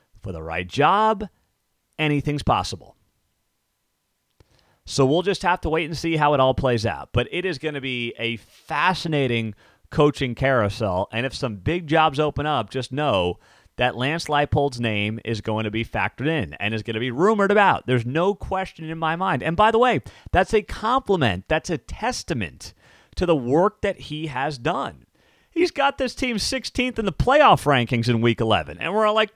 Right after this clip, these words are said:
"Oh, yeah, Kansas sixteenth. Yeah, that, that's a big deal." <laughs> It's an enormous deal.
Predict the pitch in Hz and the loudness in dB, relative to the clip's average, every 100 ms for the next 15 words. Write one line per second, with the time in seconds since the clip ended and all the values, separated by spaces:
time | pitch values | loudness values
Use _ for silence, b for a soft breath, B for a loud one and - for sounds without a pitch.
0 | - 330 202 - _ - 190 160 - _ | 4 6 4 -2 _ -6 -4 -4 -8 _
1 | _ - 170 151 113 165 - 165 131 - | _ -2 -2 -2 -4 -4 -4 -2 -2 -2
2 | - - 320 214 _ _ - - 240 240 | -8 0 0 0 _ _ -12 -4 0 0
3 | 240 302 226 285 151 85 - _ _ _ | 2 2 4 4 4 0 -12 _ _ _
4 | _ _ _ _ B B B B - 233 | _ _ _ _ B B B B -2 -2
5 | 240 220 226 247 185 - 123 98 87 | 0 2 4 4 2 2 0 0 -4